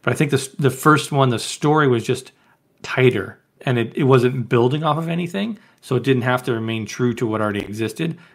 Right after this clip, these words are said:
whereas this one did. And like you said, I think some of the, well, Jake Sully in particular, I think his character kind of shifted. And then when you're watching on your T V where the story isn't as tight and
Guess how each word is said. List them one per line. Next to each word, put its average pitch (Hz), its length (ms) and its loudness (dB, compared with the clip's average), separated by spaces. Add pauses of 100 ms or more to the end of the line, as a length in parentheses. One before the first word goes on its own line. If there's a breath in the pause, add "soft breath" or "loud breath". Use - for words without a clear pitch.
whereas 123 160 2
this 135 180 0
one 107 280 -4
did. 107 340 2
And 107 180 -6
like 104 180 -6
you - 60 -12
said, 107 320 -2
I 98 40 -8
think 107 180 -8
some 123 160 -4
of 107 60 -4
the, 101 140 -8 (360 soft breath)
well, 107 100 -2
Jake 120 300 4
Sully 123 240 0
in 104 100 -6
particular, - 380 -8
I 101 40 -10
think 107 180 -10
his 104 120 -10
character 113 460 -6
kind 110 180 -6
of 98 80 -8
shifted. 147 540 -6 (1120 soft breath)
And 131 140 6
then 127 100 6
when 123 80 2
you're 117 100 2
watching 117 640 -2 (220)
on 120 500 -2
your 117 120 -2
T 113 280 -4
V 110 480 -4 (560 soft breath)
where 127 160 -2
the 110 140 0
story 156 480 0
isn't 127 180 2
as 117 140 -4
tight 117 640 -4 (840)
and 107 680 0